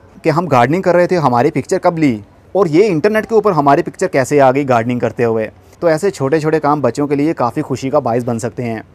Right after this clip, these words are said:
और उनको जोश भी आ सकता है गार्डनिंग करने का। आप अपने बच्चों की पिक्चर लीजिए while gardening और उस पिक्चर के ऊपर बच्चे का नाम और अपना नाम ज़रूर लिखिए और लोकेशन भी ज़रूर टाइप कीजिए। आप इंडिया से हैं, पाकिस्तान से हैं,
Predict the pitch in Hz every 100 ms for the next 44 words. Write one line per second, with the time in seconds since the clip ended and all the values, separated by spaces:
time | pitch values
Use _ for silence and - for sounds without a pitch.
0 | - - 180 180 175 143 127 113 143 151
1 | 151 147 165 - 135 139 156 151 143 143
2 | 143 - - - - 156 208 208 202 185
3 | 180 185 147 170 175 139 147 175 123 139
4 | 127 120 123 156 170 156 - 180 196 185
5 | - 185 185 170 147 123 156 165 165 165
6 | 165 160 160 131 143 151 151 139 131 120
7 | 127 127 117 120 107 - - - 208 175
8 | 185 175 220 208 160 143 135 131 - 131
9 | 113 117 110 143 170 139 135 170 165 165
10 | 160 139 123 143 151 147 156 147 147 143